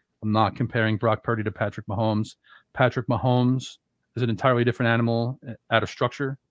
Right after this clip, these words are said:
That said, Josh, if you doubt Brock Purdy, that Seahawks game is the one to go watch. He had five or six throws in that game that were just spectacular, spectacular, high difficulty throws. He made a half, you know, he, he's, he was, I don't wanna say he was the difference in that game 'cause, again,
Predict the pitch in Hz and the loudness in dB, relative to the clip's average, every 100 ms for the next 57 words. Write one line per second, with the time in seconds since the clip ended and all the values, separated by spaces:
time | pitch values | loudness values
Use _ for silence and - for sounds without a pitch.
0 | _ _ - 131 - 190 147 156 151 - | _ _ -2 0 4 2 4 4 4 0
1 | - - - - 131 160 175 175 175 170 | -12 -20 -10 0 2 4 6 6 4 2
2 | 165 160 147 123 104 101 _ _ - 135 | 2 4 2 2 0 -4 _ _ 0 2
3 | - 151 135 123 135 120 110 123 110 104 | 4 4 4 2 0 0 0 0 0 0
4 | 98 92 87 - 117 104 - 123 123 - | -2 -4 -8 -6 -6 -6 0 0 0 -4
5 | 117 - 113 120 127 120 127 127 - 127 | -8 -6 0 2 2 -2 -4 -4 -2 0
6 | 110 98 92 - - - - 113 - 117 | 0 -4 -8 -14 -16 -10 -4 -4 -4 -10
7 | - 113 120 107 - 110 117 113 107 107 | -8 -6 -2 -2 -2 -4 -2 -2 -4 -4
8 | 110 107 98 110 110 107 113 - _ _ | -6 -6 -8 -4 -2 -4 -8 -16 _ _
9 | _ - 123 110 95 123 - 120 92 85 | _ -4 0 2 4 4 2 -2 -2 -4
10 | _ _ _ _ - 143 139 170 170 151 | _ _ _ _ -4 -2 2 4 4 4
11 | 139 180 170 139 - 165 180 170 - 160 | 6 8 6 4 0 4 6 6 4 4
12 | 151 135 127 110 120 139 - 135 139 131 | 2 2 -2 -2 0 0 0 -2 0 0
13 | 117 101 90 95 | -2 -4 -8 -10